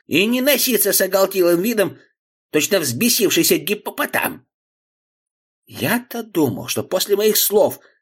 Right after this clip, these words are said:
вы проведете остаток вечера, уединившись в своей комнате с хорошей книгой, а вы...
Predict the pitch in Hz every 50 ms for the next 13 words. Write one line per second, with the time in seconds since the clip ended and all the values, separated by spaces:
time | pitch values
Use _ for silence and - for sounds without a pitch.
0 | _ _ _ _ - 104 110 113 123 131 139 165 170 175 175 - 175 - - -
1 | 180 175 - - - 135 107 - 104 - - 135 170 170 131 156 151 143 139 123
2 | - - - - 165 185 190 190 196 185 180 175 190 202 202 202 - 208 - -
3 | - - 185 185 180 180 - - 226 214 202 196 - 196 - - 214 202 208 202
4 | - 214 - - 180 151 160 - - - 226 247 247 233 214 220 226 220 226 226
5 | 233 254 277